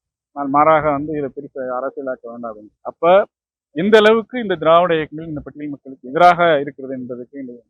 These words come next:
தீவிரம்-, தி வீரமணியோட அறிக்கையே பெரிய சான்றாக இருக்கிறது. ஆகவே பட்டியல் மக்கள் திராவிட இயக்கங்களுக்கு எதிராக ஒரு அணியில் திரண்டு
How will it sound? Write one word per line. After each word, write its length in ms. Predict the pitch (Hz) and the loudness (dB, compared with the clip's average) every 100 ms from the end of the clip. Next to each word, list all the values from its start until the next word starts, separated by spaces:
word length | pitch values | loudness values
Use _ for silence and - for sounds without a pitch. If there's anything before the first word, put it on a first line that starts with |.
| - | -10
தீவிரம்-, 460 | 156 143 131 123 - | -4 -4 -4 -8 -8
தி 100 | 147 | -4
வீரமணியோட 600 | 156 170 151 135 127 120 113 104 _ _ _ _ _ _ - | 0 0 0 -2 -4 -4 -6 -8 _ _ _ _ _ _ -18
அறிக்கையே 360 | 147 151 180 156 | -14 -4 -2 -2
பெரிய 240 | 139 139 | -4 -6
சான்றாக 520 | - 123 135 139 131 | -6 -8 -2 -2 -2
இருக்கிறது. 500 | 120 110 113 110 117 - | -6 -12 -14 -12 -14 -16
ஆகவே 300 | 120 131 160 _ _ _ _ _ | -14 -10 -10 _ _ _ _ _
பட்டியல் 460 | 135 131 208 214 170 | -16 -10 -6 -6 -6
மக்கள் 300 | 143 143 135 - _ _ _ - | -8 -10 -12 -14 _ _ _ -6
திராவிட 340 | 143 175 170 | -2 0 0
இயக்கங்களுக்கு 500 | 151 139 127 120 - | -2 -4 -8 -10 -12
எதிராக 340 | 120 139 127 - 127 127 _ _ | -6 -4 -4 -6 -16 -18 _ _
ஒரு 180 | 123 | -12
அணியில் 340 | 135 135 135 127 | -8 -6 -6 -8
திரண்டு 320 | - 123 120 | -12 -14 -12